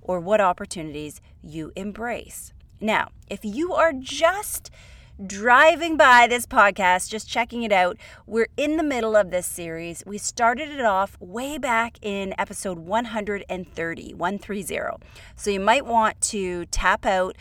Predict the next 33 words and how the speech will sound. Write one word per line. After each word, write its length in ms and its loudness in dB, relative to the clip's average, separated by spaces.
go 200 -2
back 280 2
and 120 -10
check 180 -6
out 160 -8
that 180 -4
episode 520 -4
just 200 -12
so 120 -6
that 160 -6
it 80 -6
all 160 -2
makes 280 -10
sense 440 -12
and 400 -8
you 140 -10
have 340 -4
that 180 -4
proper 540 -6
context. 680 -16
And 140 -10
for 100 -10
the 120 -12
rest 260 -12
of 100 -16
you 280 -2
who 140 0
have 180 0
been 220 0
here 280 -2
since 380 -8
one 180 -6
thirty 400 -4